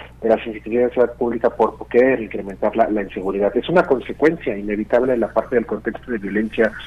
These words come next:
de la parte del contexto de ingobernabilidad, ausencia de Estado de Derecho que vivimos a nivel nacional, porque precisamente ya hay instituciones, autoridades, eh, gubernamentales diseñadas para promover estas políticas de gobierno en el ámbito para poder garantizar, este, la seguridad y el resguardo de la población.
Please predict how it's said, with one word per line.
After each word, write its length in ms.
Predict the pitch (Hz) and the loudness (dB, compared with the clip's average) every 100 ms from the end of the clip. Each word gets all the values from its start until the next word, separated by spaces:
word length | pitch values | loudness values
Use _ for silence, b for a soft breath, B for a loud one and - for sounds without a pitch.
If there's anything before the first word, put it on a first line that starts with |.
| B B - | B B -2
de 60 | 104 | 2
la 140 | - | 6
parte 240 | - - | 6 6
del 160 | 120 101 | 2 2
contexto 400 | 107 - 107 131 | -2 -2 -2 -2
de 60 | 113 | -2
ingobernabilidad, 720 | 101 98 101 95 95 101 117 | -2 -2 0 2 4 4 4
ausencia 320 | 110 117 120 | 2 0 -4
de 60 | 113 | -2
Estado 180 | 117 | 2
de 100 | 113 | 2
Derecho 220 | 107 107 - | 2 -2 -4
que 80 | 107 | -4
vivimos 340 | 101 113 113 | -2 -4 -6
a 40 | |
nivel 240 | 104 98 101 | -4 -4 -4
nacional, 420 | 113 - 101 135 B B B | -6 -2 0 0 B B B
porque 180 | - - | -6 -4
precisamente 720 | - 107 - 160 147 147 143 | -2 -4 4 4 6 4 4
ya 80 | 131 | 4
hay 120 | 135 | 2
instituciones, 760 | 131 - 104 - 120 113 107 101 | -2 -10 -10 0 2 2 -2 -4
autoridades, 720 | 98 107 110 107 113 117 120 - B B - | -2 0 0 4 4 2 -4 -6 B B -8
eh, 180 | 127 110 | -2 0
gubernamentales 1000 | 101 107 104 98 95 95 131 127 120 101 | 2 2 2 0 -6 2 4 6 4 -2
diseñadas 500 | 107 107 101 104 120 | -6 -6 -4 -2 -4
para 220 | - 95 - | -2 -2 -2
promover 500 | 92 95 101 113 117 B - | -4 -2 0 0 -2 B -10
estas 280 | 107 - 117 | -6 -4 -4
políticas 600 | - 107 107 107 117 113 | 0 -2 -2 0 2 2
de 80 | 107 | 0
gobierno 420 | 95 104 104 107 | 0 0 -2 -4
en 80 | 107 | -4
el 100 | 98 | -4
ámbito 260 | 101 107 | -4 -6
para 200 | - 92 | -2 -2
poder 300 | - 104 117 | 2 4 4
garantizar, 720 | 104 92 85 92 92 104 95 95 | 2 0 -2 -4 0 2 2 -4
este, 280 | - 95 92 | -12 -8 -6
la 140 | 90 | -6
seguridad 340 | 90 92 95 98 | -6 -4 0 0
y 20 | |
el 40 | |
resguardo 380 | 98 92 - 98 | -2 0 2 4
de 60 | 98 | 4
la 120 | 95 | 2
población. 500 | 90 87 - 110 | 0 -2 0 0